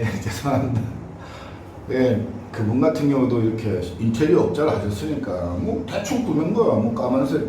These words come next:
페인트 칠하고 에어컨도 안 달고 뭐 대충.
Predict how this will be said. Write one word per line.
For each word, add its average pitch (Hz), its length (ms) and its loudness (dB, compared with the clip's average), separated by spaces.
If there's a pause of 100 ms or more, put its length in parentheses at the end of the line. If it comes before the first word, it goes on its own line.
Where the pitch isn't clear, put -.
(680)
페인트 - 260 0
칠하고 - 520 0 (400)
에어컨도 151 380 4
안 101 140 4
달고 - 300 2
뭐 - 220 0
대충. - 420 -2